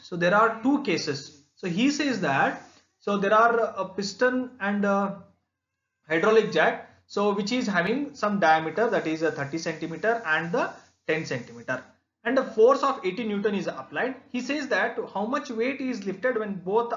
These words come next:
are at the same height. And in the second condition, he says that when the pl-, plunger is above forty, uh, centimeter, what is the height or what is the weight lifted by this hydraulic jack, that we need to identify.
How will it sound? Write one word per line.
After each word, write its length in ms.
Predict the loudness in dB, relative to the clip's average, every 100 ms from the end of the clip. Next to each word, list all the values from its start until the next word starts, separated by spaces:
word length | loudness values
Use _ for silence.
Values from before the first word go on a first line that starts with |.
| -2
are 340 | 0 2 0
at 200 | -4 -8
the 80 | -8
same 300 | -8 -8 -8
height. 360 | -4 -4 -4 -14 _ _ -8
And 80 | -6
in 60 |
the 80 | -2
second 340 | -4 -2 -4
condition, 340 | -2 -2 -2 0
he 140 | 0
says 280 | 2 2 2
that 300 | 2 2 -2 -16 _ _
when 140 | -4 -2
the 80 | -2
pl-, 340 | 0 -2 0
plunger 360 | 0 0 0 -2
is 240 | -2 0
above 460 | 0 2 4 2 0
forty, 640 | -4 -4 -8 -8 -12 -20 _ _
uh, 440 | 0 4 4 2 -2 -18 _ _ _ _
centimeter, 760 | -4 -2 -2 -4 -4 -2 -2 -4 -14 -4
what 180 | -2 0
is 160 | -2
the 220 | 0 -2 -4 -18 _ _
height 380 | -2 0 0 -2 -2
or 160 | 0
what 180 | 0 -2
is 120 | -2
the 80 | -2
weight 340 | 2 2 2
lifted 400 | 0 -4 -2 0
by 160 | 0 -2
this 440 | -2 -4 -6 -18 _ -8
hydraulic 480 | -6 -2 0 -2 -2
jack, 260 | -4 -6 -12 -6
that 300 | 0 0 -2
we 80 | -6
need 240 | -8 -4
to 180 | -2 -4 -10 _ -8
identify. 580 | -6 -6 -10 -14 -10